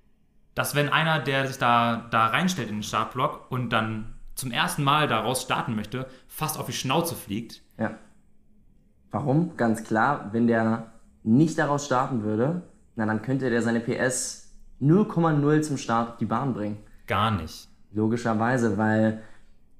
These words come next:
Speaker 2: er ja viel, viel mehr Kraft erzeugen kann, als das, was die, oder als, als die Reibung ihm standhalten würde,
Speaker 1: Ja.
Speaker 2: die er jetzt auf, mit seinem Schuh ohne Spikes und ohne die Schieflage,
Speaker 1: Ja.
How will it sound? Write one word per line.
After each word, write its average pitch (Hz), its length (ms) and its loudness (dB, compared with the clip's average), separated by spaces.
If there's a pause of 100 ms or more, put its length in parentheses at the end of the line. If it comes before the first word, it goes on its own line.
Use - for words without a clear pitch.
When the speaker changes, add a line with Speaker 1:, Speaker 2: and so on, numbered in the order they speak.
Speaker 2:
er 113 120 0
ja 113 140 2
viel, 185 280 2
viel 180 140 4
mehr 143 120 4
Kraft - 280 -4
erzeugen 110 400 0
kann, 120 340 -2
als 113 200 -4
das, 120 220 -2
was 120 160 -8
die, 107 340 -2
oder 104 240 -2
als, - 500 -6
als 107 160 -4
die 120 100 -2
Reibung 147 800 2
ihm 123 140 0
standhalten 117 640 2
würde, 123 460 2
Speaker 1:
Ja. 101 140 -4 (420)
Speaker 2:
die 123 120 2
er 123 120 8
jetzt 120 160 2
auf, - 160 0
mit 120 100 0
seinem 117 220 2
Schuh - 440 2
ohne 196 300 8
Spikes 117 500 0
und 123 180 -6 (280)
ohne 180 640 4 (500)
die 123 80 -4
Schieflage, 113 840 4 (180)
Speaker 1:
Ja. 113 160 0